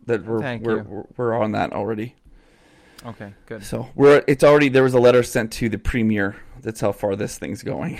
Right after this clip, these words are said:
Speaker 1: <laughs> And I didn't, the lawyers are on this. So
Speaker 2: Should I dye my hair again?
Speaker 1: No, no. I love the Nick Fury look.
Speaker 2: Okay.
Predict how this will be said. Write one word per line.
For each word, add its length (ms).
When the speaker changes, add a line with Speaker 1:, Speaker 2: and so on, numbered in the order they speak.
Speaker 1:
<laughs> 120
And 120
I 100
didn't, 380
the 80
lawyers 280
are 220
on 160
this. 360
So 280
Speaker 2:
Should 180
I 140
dye 220
my 160
hair 200
again? 380
Speaker 1:
No, 380
no. 380
I 160
love 460
the 60
Nick 280
Fury 520
look. 340
Speaker 2:
Okay. 280